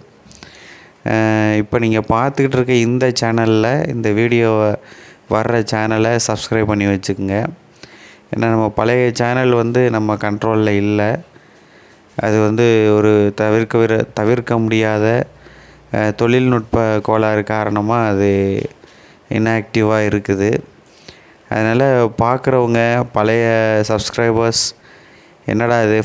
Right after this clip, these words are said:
ஃபார்ம் டூன்னு போட்டிருக்கு, த்ரீன்னு போட்டிருக்கு, வேற பேர்ல வருதேன்னு" பார்க்காதீங்க. இதுவும் ஜோ பவுல்ட்ரி ஃபார்மோட சேர்ந்த சேனல் தான்.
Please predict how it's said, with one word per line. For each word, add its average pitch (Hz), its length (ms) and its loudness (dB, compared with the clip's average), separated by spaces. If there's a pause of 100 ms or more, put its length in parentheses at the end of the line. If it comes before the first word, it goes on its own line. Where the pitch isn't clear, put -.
ஃபார்ம் 113 320 0
டூன்னு 117 320 0
போட்டிருக்கு, 107 720 0
த்ரீன்னு 113 360 0
போட்டிருக்கு, 104 640 -2
வேற 110 280 0
பேர்ல 113 360 0
வருதேன்னு" 107 440 0
பார்க்காதீங்க. 98 680 -2 (880)
இதுவும் 117 680 2
ஜோ 110 300 -2
பவுல்ட்ரி 110 320 0
ஃபார்மோட 107 720 0
சேர்ந்த 104 440 -2
சேனல் 101 440 -2
தான். 110 260 -4